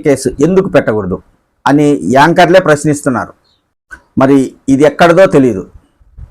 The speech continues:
యాంకర్లే ఒక పార్టీకి సంబంధించిన నాయకుల్లాగా, కార్యకర్తలాగా మాట్లాడుతున్నారు. వారు రాజకీయ నాయకులు కాదు, రాజకీయ పార్టీ కాదు, ఒక మీడియా, అంటే ప్రజలకు,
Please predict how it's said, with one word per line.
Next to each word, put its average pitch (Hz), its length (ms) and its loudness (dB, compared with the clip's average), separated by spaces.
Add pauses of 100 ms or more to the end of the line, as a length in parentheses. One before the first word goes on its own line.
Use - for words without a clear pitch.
(680)
యాంకర్లే 175 600 2 (120)
ఒక - 120 -2 (280)
పార్టీకి 175 640 0
సంబంధించిన 151 580 -2 (840)
నాయకుల్లాగా, 147 680 2 (160)
కార్యకర్తలాగా 131 760 0 (100)
మాట్లాడుతున్నారు. 92 580 -6 (1200)
వారు 135 280 4 (240)
రాజకీయ 156 420 2
నాయకులు 139 340 0
కాదు, 113 220 0 (160)
రాజకీయ 139 420 0
పార్టీ 123 280 -2
కాదు, 95 160 -6 (340)
ఒక - 100 -4 (180)
మీడియా, 151 320 2 (160)
అంటే 135 180 -2 (300)
ప్రజలకు, 165 480 0